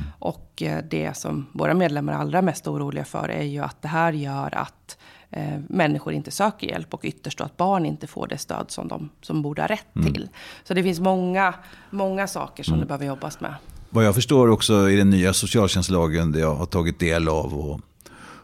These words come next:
Speaker 2: och följt diskussionen, så kommer också där det blir nya möjligheter, tydliga möjligheter för socialtjänsten att vara ingripande. Alltså, alltså att
Speaker 1: Mm.
Speaker 2: gripa in även mot föräldrars vilja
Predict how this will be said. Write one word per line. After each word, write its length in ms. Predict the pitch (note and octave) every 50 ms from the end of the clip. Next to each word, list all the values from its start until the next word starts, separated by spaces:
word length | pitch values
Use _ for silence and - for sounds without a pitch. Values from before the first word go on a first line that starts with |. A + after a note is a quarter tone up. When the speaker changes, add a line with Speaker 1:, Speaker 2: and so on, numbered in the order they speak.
| _
Speaker 2:
och 120 | - F#2+ F2
följt 260 | - G#2+ G2 E2+ -
diskussionen, 560 | G2 F2+ - A2 - A#2 G#2 F#2 F2 F2 F2+
så 120 | - - F#2+
kommer 360 | - - F#2+ F2+ F2+ F2+ F2+
också 540 | F2 - - - - F2 E2+ D#2 C#2 A#1 - - - - _ _ _ _ _ - -
där 720 | D#2+ D#2 - - D#2 F#2 F#2+ E2+ E2+ E2 D#2+ D2+ C#2 A#1 G1+ G1+ C2+ C2+ - - - - - - - - - - - - - -
det 80 | - G#2
blir 120 | F#2+ G#2+
nya 420 | G#2 G#2 G#2+ A2 G#2 G2 G#2 A2+ A#2
möjligheter, 800 | B2 B2 A#2 G#2 F#2+ F#2 F#2 F#2 F2 - - F2 D2 C2+ - - - _ -
tydliga 320 | - A2 F#2 D#2+ G2 A2
möjligheter 480 | B2 B2+ A2 F#2+ F2 F2+ E2+ - - D2
för 60 | D2
socialtjänsten 720 | - E2 E2 - F2 D#2+ D#2 - - D#2+ D#2+ - - E2+
att 100 | D#2+ -
vara 140 | D#2+ D#2+ D#2
ingripande. 720 | E2 D#2+ D#2+ D#2+ F2 G2+ A#2+ - - E2 E2 F2 F2 -
Alltså, 260 | - - F2 - - F2
alltså 160 | E2 - E2
att 140 | D#2+ - -
Speaker 1:
Mm. 160 | - D2+ D#2
Speaker 2:
gripa 380 | D#2 F#2 E2+ D#2+ - - F#2
in 300 | G2 G2+ F#2+ E2+ D2+ C2+ - - - - - - -
även 300 | - D#2 F2 D#2+ E2 D#2
mot 260 | D2+ D#2+ E2 D#2 -
föräldrars 400 | - E2 E2+ E2 D2+ D2 D2+ -
vilja 360 | E2 D#2+ D#2 F2 G2+ F#2 E2